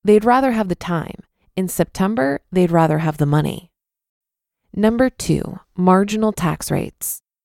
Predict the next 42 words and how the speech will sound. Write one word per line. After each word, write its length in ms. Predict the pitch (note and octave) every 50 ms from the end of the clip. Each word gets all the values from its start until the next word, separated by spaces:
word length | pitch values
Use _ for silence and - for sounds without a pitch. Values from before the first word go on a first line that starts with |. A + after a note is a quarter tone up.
| _ _ _ _ _ _ _ _ _ _ _ _ _
Second, 540 | - - - D#4+ E4 D#4+ - A3+ G3 F#3+ -
consider 480 | - A3 A3+ G#3+ - - D4 D4+ E4+ F#4
the 160 | - F#4 - -
impact 400 | F#3 F3 E3+ G3 F#3+ F3+ F3 - -
of 140 | F3+ D#3 D#3+
marginal 480 | D#3 D#3 D#3 D#3+ E3 - G3+ G#3 G#3
tax 400 | G3+ - - D#3 D3 - - -
rates 240 | F3+ F#3 F#3+ - - -
on 140 | - E3 D#3
your 140 | D#3 D#3 D#3
marginal 580 | D#3 D#3 D#3 D#3 E3 E3+ - F#3+ F#3 F3+ F3+
utility 560 | F3 E3+ E3 - - E3+ D3+ D3+ D3 C#3+ C#3+
of 140 | C#3 C3+ D3
money. 420 | D3+ - - - - - F3+ F3+ _ _ _ _ _ _ _ _ _ _ _ -
This 240 | G3+ A3 A#3 - D4+
is 140 | D#4+ -
a 80 | F4+ F4
widely 580 | D4 G#3+ F3 E3 E3 E3+ F3 F3 F#3 G3 G3 F#3
misunderstood 720 | D#3+ D3+ D#3 - - D#3+ D#3 D#3 D#3 - - - C#3+ C#3
concept. 680 | - - - - - - - - - - - - - - _ _ _ _ _ _ _ _ -
Lots 340 | G3 G3 F#3+ G#3+ B3 - D#4+
of 100 | D4+ -
doctors 440 | B3 G3+ G3+ - - G3 F#3 F3
assume 360 | F3+ F3 - - E3 E3 E3 D#3+
that 140 | D#3 D#3
there's 180 | - D#3+ D#3+ D#3+
a 60 | E3
point 280 | - - D3 G#3 B3 C#4
at 120 | C#4 -
which 260 | - E3+ D#3+ - - -
it 140 | - E3 -
isn't 260 | - F#3 F#3+ A#3+ - -
worth 200 | G3+ G3+ F#3 F3
working 460 | E3 F3+ A3+ B3+ - - E3 D#3 D#3
because 280 | E3 E3+ - F3 - -
Uncle 260 | - A3 B3 - A#3+
Sam 420 | - - - C4+ C4+ C4+ A3+ F#3 F3
gets 200 | F3 E3+ - -
everything 380 | F#3+ G3 G#3 G3 - F#3+ F3+
extra 340 | F3+ F#3 - - - - F3
you 140 | D#3+ D3+ D3
make. 380 | D3+ E3 E3 - - - -